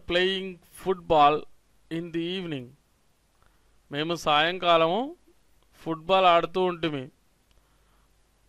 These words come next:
I am being advised by రమేష్.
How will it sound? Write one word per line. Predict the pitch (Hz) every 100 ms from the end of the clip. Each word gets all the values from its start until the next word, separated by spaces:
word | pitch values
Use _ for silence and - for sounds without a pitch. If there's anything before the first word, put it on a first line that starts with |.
| 139
I | 156 165
am | 165 156
being | 165 190 214 226 214 - 143
advised | 143 165 202 196 160 147
by | 147 156 - 131
రమేష్. | 135 143 175 131 - -